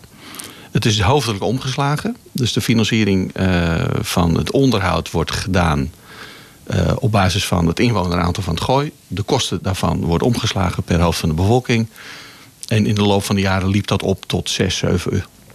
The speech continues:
zes, zeven euro per, eh, per inwoner. Ehm,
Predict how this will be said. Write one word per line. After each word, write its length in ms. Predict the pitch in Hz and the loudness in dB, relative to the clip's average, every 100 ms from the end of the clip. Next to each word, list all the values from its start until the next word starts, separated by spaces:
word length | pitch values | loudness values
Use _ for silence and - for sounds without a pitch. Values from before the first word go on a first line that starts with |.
| - - | -14 -6
zes, 200 | - - | -2 0
zeven 280 | 98 87 104 | 0 0 2
euro 260 | 95 90 | 2 2
per, 400 | 87 98 90 87 | 0 0 0 2
eh, 120 | 82 80 | 0 0
per 160 | - - | -2 0
inwoner. 500 | 127 98 85 71 - - - - - - - - - | 0 0 -2 -6 -10 -16 -20 -20 -20 -20 -20 -20 -2
Ehm, 520 | 113 110 107 107 | 2 4 4 2